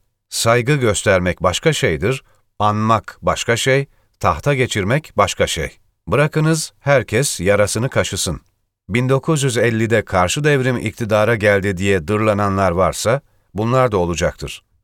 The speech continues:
Fransa'da kralcılık serbesttir, Türkiye'de padişahçılık yasak.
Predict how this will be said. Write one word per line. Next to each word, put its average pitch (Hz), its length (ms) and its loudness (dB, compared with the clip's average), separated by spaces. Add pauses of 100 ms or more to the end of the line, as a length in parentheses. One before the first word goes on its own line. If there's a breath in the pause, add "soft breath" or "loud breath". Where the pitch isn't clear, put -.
(140)
Fransa'da 147 600 0
kralcılık 123 600 2
serbesttir, 127 760 -2 (300)
Türkiye'de 104 540 0
padişahçılık 92 880 0
yasak. 92 500 -2